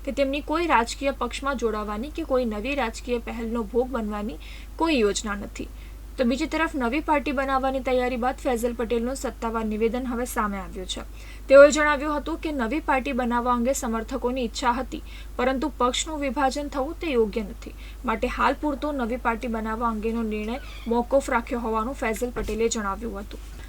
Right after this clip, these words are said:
વધુમાં ગત લોકસભાની ચૂંટણીમાં કોંગ્રેસની ટિકિટ કપાયા બાદ ઘણા કાર્યકરો કોંગ્રેસ છોડી આપ અને બી જે પીમાં જોડાઈ ગયા હતા, ત્યારે હવે મરહુમ અહેમદ પટેલના પરિવારના સભ્યો ચૂંટણી લડે તેવું કાર્યકર્તા ઈચ્છે છે.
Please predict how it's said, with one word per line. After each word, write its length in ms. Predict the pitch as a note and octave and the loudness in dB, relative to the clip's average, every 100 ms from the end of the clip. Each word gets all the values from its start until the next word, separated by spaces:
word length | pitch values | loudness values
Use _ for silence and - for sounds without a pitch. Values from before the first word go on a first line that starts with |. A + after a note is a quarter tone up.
| - | 0
વધુમાં 460 | A#3+ C4 E4 E4 D#4+ | 6 6 6 0 2
ગત 200 | C#4 C4 | 2 4
લોકસભાની 600 | C#4 - C#4 A#3+ C4+ C#4 | 2 2 -2 -2 -2 -2
ચૂંટણીમાં 520 | C#4 B3+ C4 C4 B3 C#4 | -2 -2 0 0 0 0
કોંગ્રેસની 500 | A#3+ A3+ B3+ C#4 C#4+ | 0 2 0 -2 -6
ટિકિટ 300 | A#3+ A#3+ A3 | -4 -4 -6
કપાયા 420 | A3+ - G3+ G3+ | -6 -4 -2 -2
બાદ 180 | G3+ A#3 A3+ | -2 -4 -4
ઘણા 320 | A#3+ A#3 B3+ | -2 -2 -2
કાર્યકરો 500 | A3 G#3 - G#3 A#3 | -2 -4 -4 -4 -4
કોંગ્રેસ 400 | A#3+ G3+ G#3+ - | -4 -4 -6 -6
છોડી 320 | A#3+ A3 - A3 | -4 -6 -4 -2
આપ 280 | A#3 - | -2 -4
અને 140 | G#3+ A3 | -6 -6
બી 140 | G3 F#3+ | -6 -6
જે 80 | A3+ | -6
પીમાં 340 | C4+ B3 A3 | -2 -2 -4
જોડાઈ 300 | G#3+ G3 G3 | -4 -6 -6
ગયા 240 | G#3+ G#3 A3 | -8 -10 -10
હતા, 180 | - - - - - - | -10 -12 -14 -14 -14 -10
ત્યારે 240 | - A#3 A#3 | -2 0 2
હવે 260 | B3+ B3 - - | 2 0 -2 -4
મરહુમ 380 | A3 A#3+ C#4+ D4 | -4 -2 -4 -6
અહેમદ 340 | C4 B3+ A#3+ - | -4 -2 -2 -4
પટેલના 480 | A3 A3+ A#3 A3+ A3 | -4 0 0 -2 -6
પરિવારના 480 | G#3+ G#3 A3 A#3 A#3 | -6 -4 -2 -2 -4
સભ્યો 400 | - A3+ - - - - - | -4 -8 -6 -8 -8 -14 -10
ચૂંટણી 360 | - B3+ C4 C4+ | -4 0 2 2
લડે 280 | A#3 B3 A3+ | 2 0 -2
તેવું 200 | - G#3+ A3 | -2 -2 -2
કાર્યકર્તા 560 | G#3+ G#3 A#3 A#3 A3+ A3 | -2 0 0 -2 -4 -6
ઈચ્છે 320 | G3+ - E3 | -6 -8 -8
છે. 180 | - | -12